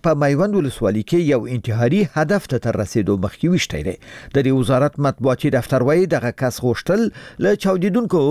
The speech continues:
موادو ډک، موټر د ملي اردو د یوه مرکز مخ ته وچوي. د دفاع وزارت له خبر پاڼې سره سم پر انتحاري د ملي اردو له ډزو سره سم چاودنه شوې چې په نتیجه کې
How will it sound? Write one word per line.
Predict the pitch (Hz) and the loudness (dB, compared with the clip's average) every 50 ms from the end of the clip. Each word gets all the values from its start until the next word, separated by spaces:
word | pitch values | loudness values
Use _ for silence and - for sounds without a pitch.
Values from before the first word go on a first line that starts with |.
| 165 175 - - - 139 135 | 2 2 0 -2 -2 -2 0
موادو | 131 123 127 143 151 160 160 143 190 190 196 196 185 165 143 113 98 | 2 2 4 4 4 2 2 2 2 4 4 2 2 -2 -4 -2 -2
ډک، | 170 175 156 - - - - - - 123 123 113 120 120 | 0 0 0 -2 -6 -12 -8 -2 0 2 2 2 2 2
موټر | 113 110 - - 160 185 190 175 | 0 0 2 2 0 2 2 0
د | 196 147 156 | 0 0 2
ملي | 185 214 202 147 123 | 2 2 2 2 2
اردو | 113 90 123 151 180 180 - - - - - - - 131 | 2 2 2 2 2 0 -2 -8 -20 -20 -18 -8 -2 0
د | 180 196 202 185 | 2 2 2 2
یوه | 151 143 131 110 104 | 0 0 0 -2 -2
مرکز | 104 - - 110 104 90 87 104 117 | -4 -4 -4 -4 -6 -4 -4 -4 -4
مخ | - - - 180 | -4 -4 -2 0
ته | 170 156 | 0 0
وچوي. | - - 156 160 175 - - - 85 60 62 - - - _ _ - - - - - - - - - - | 2 2 2 0 0 0 -2 -6 -6 -6 -6 -10 -10 -12 _ _ -20 -20 -20 -20 -20 -20 -20 -6 0 2
د | 143 131 117 104 113 | 2 2 2 0 -2
دفاع | 107 - 120 104 107 | -2 0 0 0 0
وزارت | 110 98 117 110 120 120 - - 139 | 0 0 0 0 0 0 0 0 -2
له | 123 - 127 | 0 0 0
خبر | 120 127 113 - - | 0 0 0 0 0
پاڼې | 127 131 139 - 156 | 0 0 0 0 0
سره | 156 151 139 - | 0 0 0 0
سم | 185 190 190 160 185 | 0 0 0 0 0
پر | 185 180 180 175 - - 151 | 0 2 0 0 -2 -2 -2
انتحاري | 131 - 156 135 123 139 143 147 190 185 180 | -2 0 0 2 2 2 2 2 2 2 2
د | 190 160 180 | 0 0 0
ملي | 196 220 202 | 0 2 2
اردو | 156 139 110 113 156 170 180 190 185 | 2 2 2 2 2 4 4 4 2
له | 160 143 120 | 0 2 0
ډزو | 139 123 120 139 117 - | 0 -2 -2 -4 -4 -2
سره | 120 107 110 - - | 0 0 0 0 0
سم | 110 110 110 - 117 | -2 -2 -2 0 0
چاودنه | 95 95 90 113 127 156 147 - | 0 0 2 0 0 0 0 0
شوې | 185 185 190 175 - | 0 0 0 0 0
چې | 196 202 190 - - - - - - | 0 0 0 -2 -8 -20 -20 -8 -4
په | - 135 110 | -2 0 0
نتیجه | 104 95 - 110 95 92 113 101 - - | 0 0 -2 -4 -2 0 -2 0 0 0
کې | 165 170 175 180 165 | 2 2 2 2 2